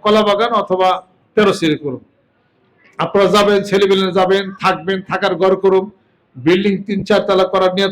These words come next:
করছি, এমনি, এমনি আবার টিনের ঘর করুন, ইনশাল্লাহ মহিলাদের নামাজের ব্যবস্থা করুন। আপনারা যায়া অনেক আনন্দ পেয়ে আসবেন। এটা আমার মুরিদদের জন্য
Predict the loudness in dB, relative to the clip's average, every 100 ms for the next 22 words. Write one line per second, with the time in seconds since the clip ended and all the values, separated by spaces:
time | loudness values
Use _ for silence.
0 | 0 -2 0 -2 0 -2 -2 _ _ _
1 | -2 2 2 2 0 2 2 4 4 4
2 | 2 2 -6 _ _ _ _ _ -4 -2
3 | 2 4 4 0 -8 _ _ _ -14 -4
4 | 2 4 4 4 2 0 -2 _ _ _
5 | -2 0 2 2 2 2 0 0 2 2
6 | 0 -4 _ _ _ _ -4 0 2 2
7 | 4 4 4 0 -6 _ _ _ _ 0
8 | 0 0 -4 0 2 4 4 4 4 2
9 | 2 -2 -6 -6 -20 -20 -18 -14 -12 -8
10 | -8 -6 -4 -2 -2 -2 0 2 4 4
11 | 4 4 4 4 2 2 2